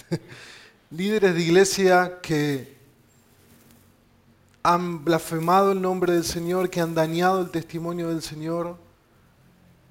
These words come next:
líderes con vidas inmorales, que no reflejaban la santidad que el Señor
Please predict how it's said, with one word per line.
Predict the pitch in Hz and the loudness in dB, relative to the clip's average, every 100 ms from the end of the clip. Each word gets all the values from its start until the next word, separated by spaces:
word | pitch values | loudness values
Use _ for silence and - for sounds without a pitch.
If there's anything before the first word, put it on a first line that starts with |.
| _ _ _ _ | _ _ _ _
líderes | 139 175 180 170 | -4 2 4 4
con | 175 160 156 | 0 -8 -6
vidas | 165 170 170 - - - | -2 2 2 0 -10 -10
inmorales, | 156 156 156 156 175 190 196 196 - - - _ _ _ _ _ _ - | -10 -8 -4 2 4 4 2 2 -8 -16 -20 _ _ _ _ _ _ -12
que | 147 | -8
no | 156 | -6
reflejaban | 165 160 160 147 175 175 175 165 | -6 -6 -8 -4 2 2 2 -2
la | |
santidad | 156 160 151 151 147 151 156 | -4 -6 -8 -6 -2 -2 -2
que | 151 139 | -6 -10
el | |
Señor | - 143 147 143 139 | -10 -10 -10 -10 -12